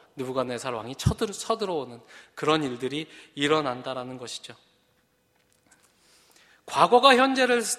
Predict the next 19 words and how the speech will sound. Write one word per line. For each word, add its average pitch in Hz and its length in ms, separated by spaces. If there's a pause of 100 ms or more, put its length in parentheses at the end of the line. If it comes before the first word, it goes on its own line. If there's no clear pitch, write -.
(460)
결정하고 156 720 (260)
현재가 240 560
축적이 254 460
되어서 214 320
미래를 190 800
결정한다고 165 720
이해하는 147 400
것이 143 200
세상의 208 480
이해라면 143 480 (280)
성경은 214 560
전혀 151 260
다른 135 320
관점을 127 400
가지고 160 500 (240)
이 143 120
세상과 143 420
역사를 131 460
논합니다. 127 560